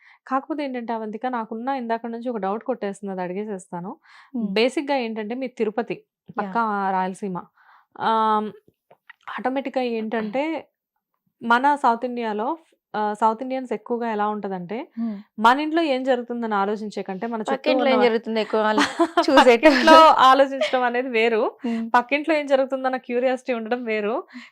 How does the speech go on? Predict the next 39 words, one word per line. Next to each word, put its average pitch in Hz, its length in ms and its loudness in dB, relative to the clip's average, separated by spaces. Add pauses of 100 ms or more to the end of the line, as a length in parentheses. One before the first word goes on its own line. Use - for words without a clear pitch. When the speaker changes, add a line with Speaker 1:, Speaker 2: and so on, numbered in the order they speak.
Speaker 1:
కానీ 294 240 4 (140)
పక్కింటి 359 380 4
వాళ్ళకి 330 360 6
కూడా 320 180 4
మన 285 180 2
లైఫ్లో 320 360 4
ఏం 294 140 0
జరుగుతుందని 269 480 -2
తెలుసుకునే 247 400 -2
క్యూరియాసిటీ 233 480 -2
చాలా 247 240 0
ఎక్కువగా 214 340 -2
ఉంటది. 170 380 -4 (260)
Speaker 2:
అది 208 200 0
ఎక్కువలే. 208 480 -2 (240)
Speaker 1:
అది 233 180 2
ఎక్కువ. 196 360 -2
Speaker 2:
ఆంధ్ర 240 320 8
సైడ్ 302 200 6
ఇంకా 240 260 2
ఎక్కువ. 294 500 6 (140)
Speaker 1:
<laughs> 370 320 -2 (500)
Speaker 2:
ఆ. - 40 4
Speaker 1:
అయితే 330 300 6
ఇక్కడ 294 300 0
మీ 277 220 0
గురించి 320 360 -2
తీసుకుంటే, 233 880 -4
Speaker 2:
మ్మ్. 247 140 -4
Speaker 1:
ఆ, 240 40 2
మీరు 240 220 -2
బిగినింగ్ 220 340 -4
నుంచి 247 220 -6
ఐటమ్ 240 320 -2
సాంగ్స్ 233 340 -6
చేస్తున్నా 208 400 -4
అన్నారు. 180 400 -2 (160)
Speaker 2:
యా. 196 200 -12 (260)
Speaker 1:
So, 254 60 2